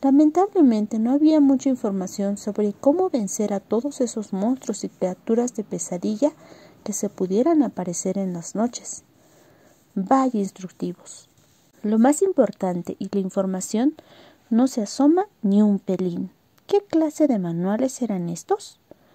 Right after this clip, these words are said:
Suponía que en alguno de estos panfletitos impresos encontraría algo de información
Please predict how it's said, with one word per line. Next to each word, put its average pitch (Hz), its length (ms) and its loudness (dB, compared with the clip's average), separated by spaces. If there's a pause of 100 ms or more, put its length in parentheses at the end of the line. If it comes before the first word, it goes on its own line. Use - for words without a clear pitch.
(380)
Suponía 262 640 2
que 330 120 0
en 240 120 6
alguno 196 420 -2
de 190 120 -2
estos 202 300 -8
panfletitos 180 880 -6
impresos 175 680 -6
encontraría 262 720 0
algo 302 240 2
de 269 100 0
información 185 720 -4